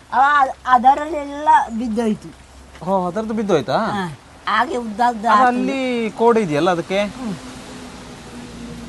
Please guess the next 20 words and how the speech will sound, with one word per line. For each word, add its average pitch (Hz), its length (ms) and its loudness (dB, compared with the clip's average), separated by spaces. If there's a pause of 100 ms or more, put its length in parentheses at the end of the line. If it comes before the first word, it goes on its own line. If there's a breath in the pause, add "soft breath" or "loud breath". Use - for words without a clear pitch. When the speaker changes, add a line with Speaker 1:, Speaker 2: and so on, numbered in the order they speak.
(100)
Speaker 2:
ಇದು 262 220 2
ನೀವು 277 260 2
ಎಷ್ಟು 262 280 2
ಸಮಯದಿಂದ 240 400 2
ಗುರುತಿ-, 196 480 0
ಗುರುತು 214 240 4
ಮಾಡಿದ್ರಿ? 180 400 2
ಕೋಡು 226 400 8
ಯಾವಾಗ 208 360 6
ನಿಮಗೆ 190 300 -2
ಕಾಣಿಸ್ಕೊಂಡಿದ್ದು? 151 560 -4 (400)
Speaker 1:
ಎಲ್ಲ 175 480 -6 (320)
ಒಂದೇ, 180 640 -8 (640)
ಇದು 175 540 -12 (240)
ಸಣ್ಣ 175 260 -8
ಇರುವಾಗನೇ 185 760 -8
ಕ-, 226 160 -6
ನಮ್ಮ 175 300 -10
ಕೈಯಲ್ಲೇ 185 560 -8
ಉಂಟು. 143 260 -12